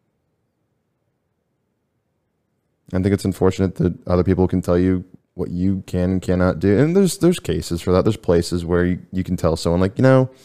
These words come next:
maybe you shouldn't kill people. Let's not do that." But if you're not infringing other people's rights or harming other people, and you're just doing what you wanna do with your time and your life and your money, then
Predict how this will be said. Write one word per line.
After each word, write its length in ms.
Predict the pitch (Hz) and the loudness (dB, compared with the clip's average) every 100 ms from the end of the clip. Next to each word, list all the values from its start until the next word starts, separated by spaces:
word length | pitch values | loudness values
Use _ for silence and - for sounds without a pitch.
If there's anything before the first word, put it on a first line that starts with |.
| - - _ - | -20 -20 _ -8
maybe 540 | 135 170 202 196 175 | 0 2 2 2 0
you 360 | 180 180 160 151 | 0 0 -2 -2
shouldn't 380 | - 123 117 | 2 2 2
kill 200 | - 92 | 0 -2
people. 320 | - 80 - - | -2 -6 -8 -4
Let's 240 | 117 - | -4 0
not 180 | 135 117 | 0 0
do 120 | - | -2
that." 260 | - 65 - _ _ _ _ _ _ _ _ - | -6 -8 -12 _ _ _ _ _ _ _ _ -4
But 100 | 104 | -2
if 80 | 120 | 2
you're 100 | 147 | 2
not 280 | 156 - - _ _ _ _ _ _ _ _ _ _ _ _ | 2 0 -8 _ _ _ _ _ _ _ _ _ _ _ _
infringing 540 | 107 95 95 98 101 | -2 0 0 2 2
other 140 | 92 92 | 2 2
people's 360 | 95 87 90 | 0 0 -2
rights 400 | 80 80 87 90 | 0 2 2 2
or 60 | 90 | -2
harming 340 | 82 82 87 | -2 0 2
other 160 | 85 82 | 2 0
people, 580 | - 82 85 87 98 101 _ _ _ 82 | -2 -4 0 2 2 -2 _ _ _ -10
and 240 | 78 80 | -4 -2
you're 100 | 80 | -2
just 220 | 80 85 - _ _ _ _ _ _ | -4 -6 -8 _ _ _ _ _ _
doing 540 | 85 85 87 87 87 - _ _ _ _ _ _ _ | -2 2 2 0 -2 -10 _ _ _ _ _ _ _
what 180 | 87 87 | -8 -2
you 160 | 90 | 0
wanna 200 | 87 90 | 2 2
do 340 | 85 85 90 98 | 2 4 4 2
with 200 | 87 - | -2 -2
your 140 | 92 | -2
time 340 | - 82 90 | -2 0 2
and 100 | 90 | 2
your 140 | 85 90 | 2 2
life 340 | 82 85 90 | 2 0 0
and 320 | 80 80 78 | -2 -4 -6
your 140 | 78 87 | -4 -2
money, 300 | 85 85 95 | 0 -2 -2
then 340 | 92 90 82 | -2 -4 -6